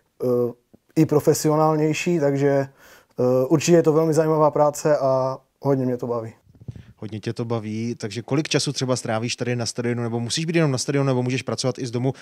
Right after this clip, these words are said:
Speaker 2: protože ty o víkendech, když áčko hraje venku, tak, eh, řekněme v devadesáti procentech případech, někdy i ve sta procentech, eh, jedeš s áčkem na ten zápas.
Speaker 1: Eh, kolik strávím času?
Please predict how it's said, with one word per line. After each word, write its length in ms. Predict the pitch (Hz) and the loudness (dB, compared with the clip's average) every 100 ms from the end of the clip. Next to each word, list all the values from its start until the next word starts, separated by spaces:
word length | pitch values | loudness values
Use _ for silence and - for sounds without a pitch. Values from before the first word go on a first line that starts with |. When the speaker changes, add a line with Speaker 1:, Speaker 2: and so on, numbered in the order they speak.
| - - | -14 -16
Speaker 2:
protože 320 | 107 120 139 | -8 -4 -4
ty 120 | 139 | -4
o 80 | 120 | -6
víkendech, 440 | 113 127 117 127 | -6 -6 -2 -2
když 200 | 113 110 - | -4 -6 -6
áčko 280 | 110 - | -8 -8
hraje 200 | 120 127 | -4 -2
venku, 380 | 113 113 123 123 | -2 -6 -6 -6
tak, 320 | 123 120 - | -4 -6 -4
eh, 240 | 123 120 120 - - _ - | -6 -4 -4 -8 -20 _ -16
řekněme 300 | 107 123 117 | -12 -8 -6
v 40 | |
devadesáti 500 | 107 110 110 117 117 | -4 -4 -4 -6 -8
procentech 380 | 107 123 110 120 | -10 -10 -8 -8
případech, 380 | - 113 113 117 | -10 -6 -4 -4
někdy 280 | 120 117 | -4 -4
i 120 | 120 123 | -4 -4
ve 120 | 110 | -4
sta 340 | - 113 117 - - - _ | -6 -4 -4 -6 -20 -20 _
procentech, 520 | - 113 117 104 117 | -14 -8 -6 -4 -4
eh, 180 | 127 123 92 | -2 -2 -2
jedeš 400 | 113 120 123 - | -4 -4 -2 -2
s 140 | - | -4
áčkem 320 | - 117 - 135 | -6 -6 -6 -6
na 80 | |
ten 120 | 104 95 | -6 -8
zápas. 440 | 92 - 85 - _ - - - _ _ - - _ _ - | -10 -10 -14 -16 _ -20 -20 -20 _ _ -20 -20 _ _ -2
Speaker 1:
Eh, 360 | 131 131 131 135 _ | 0 2 2 -2 _
kolik 220 | - 147 | 0 2
strávím 380 | - 165 156 165 | 2 4 4 4
času? 480 | 156 175 - 117 104 | 2 0 0 -6 -8